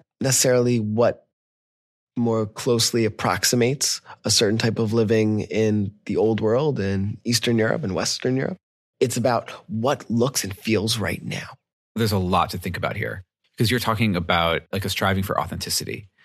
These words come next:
Speaker 2: But this, of course, is not limited to American Jews, right? You're talking about how this is also something that's taking place in other religious groups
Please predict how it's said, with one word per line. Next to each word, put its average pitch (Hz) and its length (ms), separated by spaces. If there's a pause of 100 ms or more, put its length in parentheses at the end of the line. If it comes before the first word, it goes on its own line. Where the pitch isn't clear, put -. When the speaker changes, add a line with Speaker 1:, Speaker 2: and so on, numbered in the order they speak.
(220)
Speaker 2:
But 127 100
this, 147 140
of 147 100
course, 107 240
is 98 100
not 98 240
limited 87 480 (140)
to - 120
American 76 260
Jews, 85 380 (280)
right? 87 100
You're 104 100
talking 101 240
about 90 80
how 87 80
this 87 200
is 90 80
also 92 200
something 101 180
that's 85 120
taking 85 220
place 85 200
in 85 160
other 85 400 (600)
religious 98 360
groups - 420